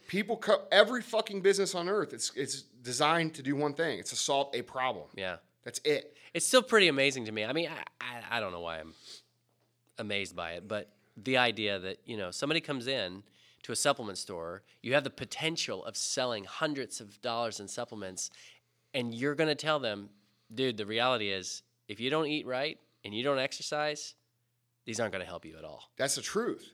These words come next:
Speaker 2: Yeah, it's the truth. But, uh, I gotta tell you, I've gone in, I mean, I've never had a weight problem, but I,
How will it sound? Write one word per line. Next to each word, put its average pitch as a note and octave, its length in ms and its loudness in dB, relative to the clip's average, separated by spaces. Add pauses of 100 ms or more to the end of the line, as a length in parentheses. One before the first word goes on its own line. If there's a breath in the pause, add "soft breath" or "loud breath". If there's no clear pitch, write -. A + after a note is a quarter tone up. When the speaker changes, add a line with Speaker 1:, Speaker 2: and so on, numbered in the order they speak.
Speaker 2:
Yeah, G2+ 180 -4 (280)
it's - 160 -6
the - 60 -10
truth. - 360 -8 (420)
But, B2 200 0 (920 soft breath)
uh, G#2+ 640 4
I G#2+ 240 -4
gotta A#2 160 4
tell C#3+ 240 4
you, A2 80 4
I've A2 160 2
gone G2+ 180 0
in, F#2 140 -6
I A#2 60 -2
mean, B2+ 100 2
I've C#3+ 140 6
never G#2+ 180 0
had G#2 120 -2
a F2+ 40 -4
weight B2+ 220 -2
problem, F#2 340 -8
but G2+ 220 -4
I, G#2 200 -2